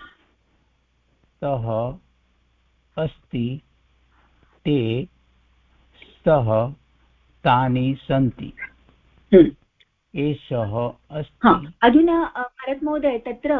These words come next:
Speaker 2: अस्ति, स्तः, सन्ति, तथैव इच्छति, इच्छतः, इच्छन्ति,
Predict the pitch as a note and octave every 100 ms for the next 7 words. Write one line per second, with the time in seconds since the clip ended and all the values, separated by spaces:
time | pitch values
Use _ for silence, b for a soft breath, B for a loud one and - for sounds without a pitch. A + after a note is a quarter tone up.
0 | A3+ A#3+ A3+ A3+ - E4+ E4+ - - D4
1 | D4 C#4+ C4 A3+ A3+ G3 G#3 A3 B3 C4+
2 | C#4 C#4+ b b b - A3+ - D#4 F4
3 | C#4 A3 - B3+ A#3 B3 B3+ A3 G#3 -
4 | D3+ D3 D#3 F3 F3+